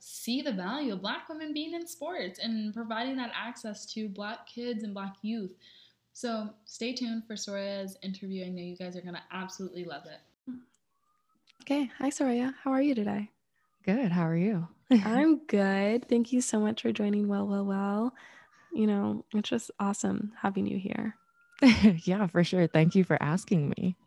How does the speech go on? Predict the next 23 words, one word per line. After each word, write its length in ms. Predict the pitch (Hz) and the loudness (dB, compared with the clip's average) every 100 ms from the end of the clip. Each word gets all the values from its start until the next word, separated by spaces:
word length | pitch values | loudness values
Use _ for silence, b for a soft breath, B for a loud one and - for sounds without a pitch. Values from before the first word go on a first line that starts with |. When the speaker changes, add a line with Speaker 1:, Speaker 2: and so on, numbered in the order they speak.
| - B B | -20 B B
Speaker 2:
So 640 | - - 240 226 220 220 - | -14 -4 2 4 4 2 -2
for 280 | - 220 220 | -2 2 2
people 240 | 240 247 254 | 0 0 2
that 180 | 254 | 2
don't 240 | 220 - - | 0 -2 -2
know, 220 | 185 190 | -2 -2
Soroya 560 | 190 202 196 196 196 - | -2 -2 0 0 -2 -2
is 260 | 190 185 - | -2 -2 -2
a 100 | 196 | -4
superstar. 640 | 196 208 196 196 - 185 185 | -2 -2 -2 -4 -2 -2 0
You 100 | 185 | 0
would 100 | 185 | -2
have 100 | 185 | -2
just 240 | 196 - | -4 -2
listened 280 | 196 196 185 | -4 -2 -2
to 80 | 196 | -2
her 380 | 190 190 - 190 | -2 -4 -4 -4
bio, 580 | 185 180 180 185 190 | -2 -2 -2 -2 -2
but 260 | 202 196 - B B B B B | -2 -4 -4 B B B B B
Soroya, 320 | - 233 226 - | 2 2 2 0
talk 320 | - 262 302 | 2 2 2
to 100 | - - | -2 0
us 240 | 196 | 0